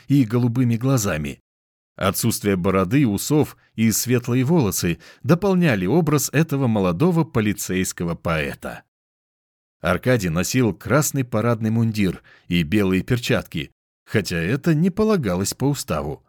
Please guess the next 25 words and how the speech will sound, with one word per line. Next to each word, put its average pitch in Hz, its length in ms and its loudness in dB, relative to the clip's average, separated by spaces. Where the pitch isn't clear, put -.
Но 208 240 2
Беккендорф 175 600 0
сделал 139 440 0
для 101 200 -2
него 92 320 0
исключение. 80 800 -6
Табельного 104 560 2
оружия 185 320 2
при 160 180 -2
себе 104 360 -2
не 113 240 0
имел. 85 360 -4
Табельного 87 520 0
оружия 104 340 2
при 95 180 -2
себе 101 360 -2
не 117 180 0
имел. 85 340 -2
У 95 80 0
молодого 90 460 0
человека 98 560 -2
всегда 107 420 0
были 113 260 0
начищенные 92 680 -2
туфли 156 480 -2